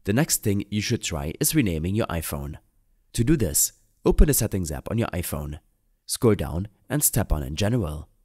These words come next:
and then About, and then tap the name field at the top. Rename your device and then tap Done.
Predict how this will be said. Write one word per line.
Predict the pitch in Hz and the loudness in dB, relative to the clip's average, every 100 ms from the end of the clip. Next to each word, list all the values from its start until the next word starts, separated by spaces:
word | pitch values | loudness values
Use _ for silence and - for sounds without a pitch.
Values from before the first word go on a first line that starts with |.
| _ | _
and | 113 107 | -4 -2
then | 82 80 | -2 -2
About, | 92 82 65 76 - _ _ _ _ | -4 -4 -6 -8 -10 _ _ _ _
and | 98 107 | -4 0
then | 180 190 | 0 0
tap | 156 131 - | -2 -2 -2
the | 98 | -4
name | 87 113 | -2 -4
field | - 101 92 - | -2 -2 -2 -4
at | 98 | -2
the | 147 | -2
top. | 87 69 - - _ _ _ _ - | -4 -6 -2 -4 _ _ _ _ -4
Rename | 110 135 196 175 | 2 4 4 4
your | |
device | 98 98 76 82 - - - | 2 0 -2 -2 0 0 -2
and | 107 | -2
then | 123 139 | 0 0
tap | 131 135 - | 0 -2 -2
Done. | 92 71 71 | -6 -6 -6